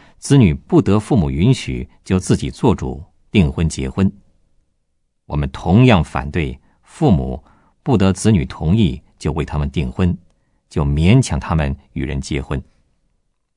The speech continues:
至于中国旧日的习俗，父母在子女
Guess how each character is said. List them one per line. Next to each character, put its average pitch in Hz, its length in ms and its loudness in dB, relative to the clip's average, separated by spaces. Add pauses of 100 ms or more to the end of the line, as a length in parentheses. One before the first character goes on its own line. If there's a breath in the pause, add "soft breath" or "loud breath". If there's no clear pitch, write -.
(2000)
至 113 160 4
于 110 140 4
中 156 240 4
国 95 200 2
旧 151 320 2
日 160 120 4
的 76 100 -2
习 - 180 -6
俗， 69 320 -6 (1500)
父 - 180 0
母 87 220 4
在 101 160 2
子 110 160 0
女 87 300 0